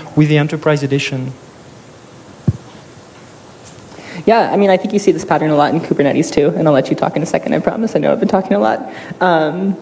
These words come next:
Speaker 2: where it's like, like the community sort of defines the implementation of what the technology needs to implement, and then the vendor comes in and sort of gets to have their opinionated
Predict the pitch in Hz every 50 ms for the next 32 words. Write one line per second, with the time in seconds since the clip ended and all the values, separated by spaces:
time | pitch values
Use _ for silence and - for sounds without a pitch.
0 | - - 190 175 185 180 170 170 170 - 175 170 170 170 160 160 - - 165 -
1 | 180 165 165 165 170 165 160 160 - 160 151 151 151 147 151 - - - 151 -
2 | 151 147 147 143 156 143 151 165 151 147 143 - 156 151 - 147 147 151 156 147
3 | - - - - 151 147 147 151 156 156 151 - 151 147 147 143 147 147 147 196
4 | - 190 175 156 151 151 147 160 156 156 151 147 147 147 151 151 147 - 156 147
5 | 147 147 156 147 147 143 139 143 - 151 147 143 139 - - - 160 143 147 135
6 | - 143 143 139 143 - - - 160 147 151 151 151 151 143 135 - 104 110 -
7 | - - 165 190